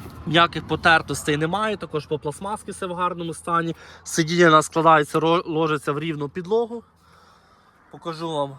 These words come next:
з такого ракурсу цей автомобіль. Дійсно хороший та збережений автомобіль. Потрібно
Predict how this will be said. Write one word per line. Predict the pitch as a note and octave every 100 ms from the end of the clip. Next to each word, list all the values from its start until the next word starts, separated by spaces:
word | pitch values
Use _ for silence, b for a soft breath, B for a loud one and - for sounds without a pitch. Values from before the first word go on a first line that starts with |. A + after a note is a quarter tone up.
| -
з | -
такого | D#3 D3+ D#3+
ракурсу | F#3+ A#3+ A#3 G#3 G#3
цей | - F#3+
автомобіль. | F3+ F3+ F3 E3 F3+ D#3+ - - - - - - - - - - - - - - - - - D3
Дійсно | E3+ - D#3
хороший | F3 E3+ D3 C#3+
та | D3+
збережений | C#3+ D#3+ D3 B2+ D3+
автомобіль. | E3+ B3 A#3+ B3
Потрібно | F3+ E3+ E3+ D#3